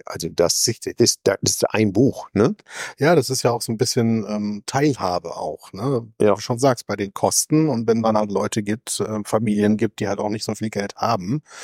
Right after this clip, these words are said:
Speaker 2: um halt, äh, dem, dem, dem Lesedrang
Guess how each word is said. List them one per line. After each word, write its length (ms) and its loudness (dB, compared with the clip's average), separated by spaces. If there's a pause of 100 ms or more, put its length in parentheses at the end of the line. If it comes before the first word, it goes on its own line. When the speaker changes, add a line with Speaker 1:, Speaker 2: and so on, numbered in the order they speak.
(300)
Speaker 2:
um 240 2
halt, 360 2
äh, 360 0
dem, 320 -4
dem, 240 -6
dem 240 -8 (1080)
Lesedrang 920 4